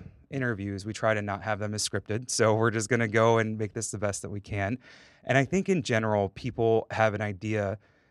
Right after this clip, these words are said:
that mental health and social media are gonna go hand in hand. But before we really get into that, I just wanted to get a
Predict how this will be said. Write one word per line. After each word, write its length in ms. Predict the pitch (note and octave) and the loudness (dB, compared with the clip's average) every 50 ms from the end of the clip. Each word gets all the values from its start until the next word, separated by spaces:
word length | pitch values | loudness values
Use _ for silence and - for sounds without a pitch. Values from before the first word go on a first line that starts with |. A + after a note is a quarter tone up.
| _ - | _ -6
that 400 | G2+ A2 G#2+ G2+ G2+ - - - _ _ _ _ _ _ _ _ _ _ _ _ _ | 0 4 4 4 4 2 0 -6 _ _ _ _ _ _ _ _ _ _ _ _ _
mental 280 | - C#3 C#3 C#3 C#3 B2+ | -2 0 4 6 6 6
health 180 | A#2+ B2+ A#2 B2 | 6 6 4 4
and 100 | A2+ G#2 | 0 -2
social 280 | - B2 A2+ - A2+ | -2 -2 -2 -2 -2
media 240 | A2 A2 G#2 G#2 G2 | -2 -2 0 0 0
are 100 | F#2+ G#2 | 0 0
gonna 140 | G2+ G2+ G#2 | 0 0 0
go 220 | F#2+ G#2 G2+ G2 | 0 2 2 0
hand 280 | F#2+ - A2 G#2+ G2+ F#2+ | 0 -4 -6 -6 -6 -6
in 80 | F#2+ | -8
hand. 300 | E2+ G2 G#2+ G2 F#2 F2+ | -8 -6 -6 -6 -4 -4
But 100 | F#2+ G2 | -6 -4
before 320 | - G#2+ - - - E3+ E3+ | -2 -4 -2 0 2 2 4
we 100 | D#3+ D3+ | 4 4
really 240 | B2 B2 A#2+ A#2 G#2 | 4 4 2 2 2
get 120 | A2 G2+ | 0 0
into 240 | F2+ G#2+ G#2 G#2+ G2 | -2 -2 -2 -2 0
that, 180 | G#2 G2+ G2+ | 0 2 2
I 80 | F2+ A2 | 0 0
just 220 | A2 C3+ - - | -2 -4 -4 -4
wanted 340 | B2+ C#3 D3+ D3+ D#3 C#3 - | 0 2 2 2 2 2 0
to 380 | - - A#2+ G#2+ G#2 G2+ G2+ - - _ _ _ _ _ _ _ - | -2 -2 -2 0 0 0 -2 -4 -6 _ _ _ _ _ _ _ 2
get 140 | A2+ A2+ | 4 4
a 80 | A2 G2 | 4 4